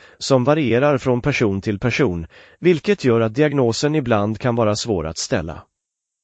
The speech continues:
De exakta orsakerna bakom I B S är inte helt kända, men det tros vara en kombination av genetiska, miljömässiga och psykologiska faktorer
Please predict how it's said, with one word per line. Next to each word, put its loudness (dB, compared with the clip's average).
De 4
exakta 0
orsakerna 0
bakom 2
I 2
B 2
S 0
är 2
inte 0
helt -2
kända, -2
men 2
det 0
tros 0
vara 2
en -4
kombination 0
av -2
genetiska, -2
miljömässiga 2
och 0
psykologiska 0
faktorer -2